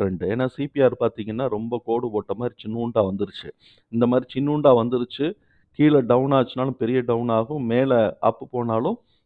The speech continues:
பெரிய அப் போறதுக்கான வாய்ப்புகள் இருக்கு. So, அப்ப இந்த ரெண்டு ஸ்டாக்கை தான் நான் வந்து, மூணு ஸ்டாக்கை தான் நான் ஃபோக்கஸ் பண்ணியிருக்கிறேன். எஸ் பி ஐ, Wipro,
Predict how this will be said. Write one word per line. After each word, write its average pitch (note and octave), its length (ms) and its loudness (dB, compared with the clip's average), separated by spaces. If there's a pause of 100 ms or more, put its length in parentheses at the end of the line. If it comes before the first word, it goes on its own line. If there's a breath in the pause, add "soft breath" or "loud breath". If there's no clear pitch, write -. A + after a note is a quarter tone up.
பெரிய A#2+ 260 2
அப் A2 300 -2
போறதுக்கான G#2 600 -2 (280)
வாய்ப்புகள் G#2+ 480 2
இருக்கு. F#2+ 320 -6 (320 soft breath)
So, C3 180 2
அப்ப G3 340 0 (220 soft breath)
இந்த C#3 300 2
ரெண்டு C#3 380 2
ஸ்டாக்கை C3+ 560 0
தான் C#3+ 160 4
நான் A#2+ 280 2
வந்து, G2 300 -4
மூணு C#3 360 -2
ஸ்டாக்கை C3 320 0
தான் C#3+ 160 -2
நான் A#2+ 200 -4
ஃபோக்கஸ் B2+ 400 -6
பண்ணியிருக்கிறேன். G2+ 560 -2 (280)
எஸ் G#2 260 -4
பி B2+ 180 -2
ஐ, C#3+ 240 0
Wipro, B2 520 -4